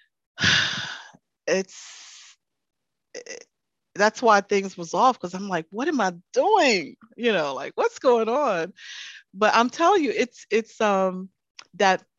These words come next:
my own words came back and echoed in my head and bit me l-, just doing that video going about trusting yourself.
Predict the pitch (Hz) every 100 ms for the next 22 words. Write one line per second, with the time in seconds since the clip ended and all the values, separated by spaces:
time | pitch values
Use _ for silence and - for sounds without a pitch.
0 | _ - 185 180 - 214 269 262 180 190
1 | 226 170 156 - - 208 214 190 196 175
2 | 165 - 165 - 185 208 208 180 175 165
3 | 160 180 185 165 160 151 180 208 156 151
4 | 156 _ _ 156 165 160 190 - 190 185
5 | 170 156 170 202 160 156 160 160 156 156
6 | 151 - 180 285 - 160 147 147 135 -
7 | -